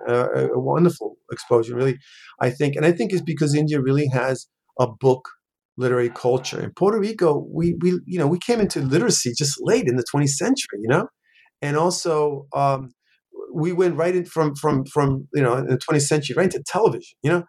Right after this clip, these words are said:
and, and all that. It, it was like we couldn't really had the time to, to grow, uh, a literary, uh, kind of world. Certainly, there was the elite that had that, but in terms of the masses, no,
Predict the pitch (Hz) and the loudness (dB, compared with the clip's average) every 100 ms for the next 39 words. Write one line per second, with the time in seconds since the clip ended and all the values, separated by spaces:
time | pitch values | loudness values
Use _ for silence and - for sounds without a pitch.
0 | _ _ - 131 135 131 135 143 135 165 | _ _ -4 -2 0 0 0 0 2 2
1 | 151 135 143 147 143 160 151 175 - 170 | 2 0 0 0 2 2 0 -4 -2 0
2 | 156 175 170 135 147 147 135 - 156 156 | 2 2 0 -2 -2 -2 -4 -2 0 0
3 | 139 131 - _ _ _ - 127 110 135 | -2 -8 -10 _ _ _ -2 -2 0 0
4 | 147 135 127 127 _ _ _ _ _ _ | 2 2 -2 -8 _ _ _ _ _ _
5 | - 127 123 120 117 - _ - 131 139 | -6 0 2 2 0 -6 _ -6 -2 2
6 | 151 135 131 127 120 120 117 117 117 - | 2 2 2 0 -2 -2 2 2 2 -2
7 | - - 123 117 113 - 123 123 113 139 | -4 2 2 2 -4 -10 -8 -8 -4 0
8 | 190 120 90 - 156 156 151 139 139 _ | 0 0 -4 0 2 4 2 -2 -4 _
9 | - 127 139 131 120 127 233 - - 190 | -4 0 0 0 -2 0 -2 -2 -2 0
10 | 208 233 269 285 - - 139 127 123 160 | 0 0 -2 -4 -2 4 4 2 0 0
11 | 151 123 123 120 135 175 185 233 233 202 | 0 0 -2 0 2 0 -2 -4 -4 -4
12 | 196 135 120 - | -2 0 0 0